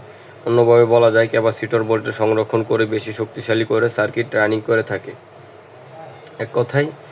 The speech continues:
ক্যাপাসিটরের মূল কাজ সাময়িকভাবে ভোল্টেজ জমা রাখা এবং ফিল্টারিং করা। তো আপনারা ক্যাপাসিটরের কাজটা কি বুঝতে পারলেন। তারপর মোবাইলে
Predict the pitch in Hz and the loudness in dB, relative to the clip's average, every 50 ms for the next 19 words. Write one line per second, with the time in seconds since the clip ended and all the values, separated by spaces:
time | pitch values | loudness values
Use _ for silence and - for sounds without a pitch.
0 | - - - - - 120 123 123 123 127 120 - 127 127 127 131 127 123 135 131 | -20 -20 -12 -4 0 0 2 2 0 -2 0 2 2 4 4 4 4 2 2 0
1 | 120 - 120 120 120 120 113 120 120 113 117 117 113 127 117 107 113 113 117 120 | 0 0 2 2 2 4 4 2 2 4 2 0 0 0 0 2 2 4 4 4
2 | 120 127 127 - 127 120 127 151 160 151 - - 113 107 113 117 117 120 110 - | 2 2 2 2 0 2 2 0 -2 -2 -4 -4 -4 0 0 0 0 -2 -4 -6
3 | 117 107 - - - - - - - - - - - - 123 123 - 135 135 135 | -8 -8 -8 -12 -20 -20 -20 -20 -20 -20 -20 -14 -6 -4 -4 0 2 2 2 2
4 | 135 139 131 131 127 131 123 127 131 127 123 123 117 - - 120 113 - - - | 2 2 0 0 -2 -2 -2 0 0 2 2 0 0 0 -2 -2 -2 -2 -4 -6
5 | - 123 110 107 - - 117 110 107 104 101 104 113 135 - - - - - - | -6 -8 -10 -6 -2 0 2 2 4 2 2 0 0 -2 -4 -10 -16 -20 -20 -20
6 | - - - - - - - - - 120 120 123 120 113 117 139 151 - - - | -20 -20 -20 -20 -20 -20 -6 0 0 0 2 2 2 2 2 2 -2 -6 -14 -20
7 | - - - - - - - - - - - - - - - - - - - - | -20 -20 -20 -20 -20 -20 -20 -20 -20 -20 -20 -20 -20 -20 -20 -20 -20 -20 -20 -20
8 | - - - - - - - - - - - - - - - - - - - - | -20 -20 -20 -20 -20 -20 -20 -20 -20 -20 -20 -20 -20 -20 -20 -20 -20 -20 -20 -10
9 | - - 127 135 143 151 156 151 131 | -2 2 4 6 6 6 6 4 4